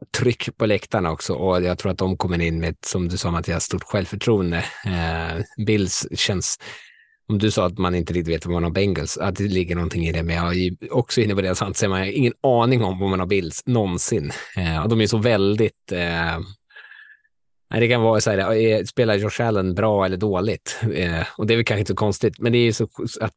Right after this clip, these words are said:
att han också har den här typen utav sto-, jättestora, eh, förändringar i hur han spelar från match till match. Han springer med bollen, tar dumma beslut, eh, tappar, famlar, s-, liksom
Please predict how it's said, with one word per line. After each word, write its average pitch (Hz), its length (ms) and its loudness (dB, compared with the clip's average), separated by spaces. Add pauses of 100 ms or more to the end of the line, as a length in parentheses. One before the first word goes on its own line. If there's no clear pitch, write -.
att 110 240 -2
han 117 280 2
också - 320 -2
har 85 220 0
den 85 140 -2
här 85 140 -2
typen 85 380 -2
utav 82 480 -2 (220)
sto-, - 520 -4
jättestora, 104 1000 0 (340)
eh, 85 260 0
förändringar 85 840 0
i 82 280 0
hur 85 240 -2
han 101 340 0
spelar 82 400 -4
från 90 200 -2
match 82 280 -2
till 95 100 -4
match. - 360 -6
Han 95 240 -2
springer 117 520 2
med 110 120 2
bollen, 107 360 2
tar 107 100 0
dumma 101 300 2
beslut, 98 600 -2
eh, 98 80 -2
tappar, - 600 -2
famlar, 98 580 2
s-, 92 240 -6
liksom 92 520 -4